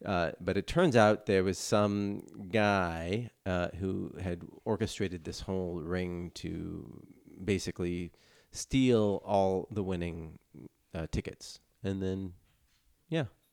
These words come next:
And the F B I sort of figured it out and tracked him down. And, and I'm like, "Okay, that could have been, like, a two-paragraph article, and that would have been fine."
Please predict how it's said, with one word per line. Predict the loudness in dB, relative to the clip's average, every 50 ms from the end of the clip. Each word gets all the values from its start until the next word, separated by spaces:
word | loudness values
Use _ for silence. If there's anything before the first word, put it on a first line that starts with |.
| -20 -20 -20 _ _ -4
And | 0 0 2 2 2 2 0
the | 0 0
F | -2 0 4
B | 6 6
I | 8 8 8 6 6 4 2 -2 -10 -20 -20 -20 -20 -20 _ _
sort | -4 0 2 4 4
of | 4 2 0 -4 -16 -16 -18 -18 -20 -20 _ _ -20 -20 -18
figured | -8 -4 -2 2 2 2 2
it | 4 6
out | 6 6 6 6 2 0 0
and | 0 2 2 2 0 -2 -4 0
tracked | 2 2 2 4 2
him | 2 2
down. | 4 4 4 4 4 2
And, | 0 0 -2 -4 -2
and | 2 2 4 4
I'm | 6 6
like, | 6 6 4 2 -6 _ _ _ _ -8
"Okay, | -4 0 0 0 0
that | 2 2 0 0 2
could | 2 2
have | 4 4
been, | 4 4
like, | 4 4 4 2
a | 0 -2 -4 _ _ _ _ _ _ -20 -20 -20 -20 -8
two-paragraph | -4 -2 -2 0 -2 -2 -4 -6 -10 _ _ _ _ -2 0 2 4 4 4 4 6
article, | 6 4 4 4 0 -4 -6 -8 -10 -6
and | -4 -2 -2 -2 0
that | 0 0
would | 0 0
have | -2 -2
been | -4 -4
fine." | -2 -2 -4 -4